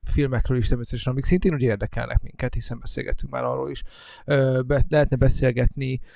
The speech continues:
ö, egyéb, ö, mondjuk hardveres témákról is, akár, amik azért szintén érintik a gamereket, de most csak és kizárólag a játékokról és az eventekről fogunk, ö, dumálni.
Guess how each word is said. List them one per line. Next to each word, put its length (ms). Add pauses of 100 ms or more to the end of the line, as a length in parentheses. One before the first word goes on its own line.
(160)
ö, 500 (120)
egyéb, 440
ö, 280
mondjuk 320
hardveres 540
témákról 580
is, 240
akár, 460
amik 300
azért 320
szintén 380
érintik 340
a 60
gamereket, 580
de 100
most 420
csak 520
és 200
kizárólag 640
a 120
játékokról 840 (320)
és 280
az 200
eventekről 540
fogunk, 460 (300)
ö, 320 (160)
dumálni. 580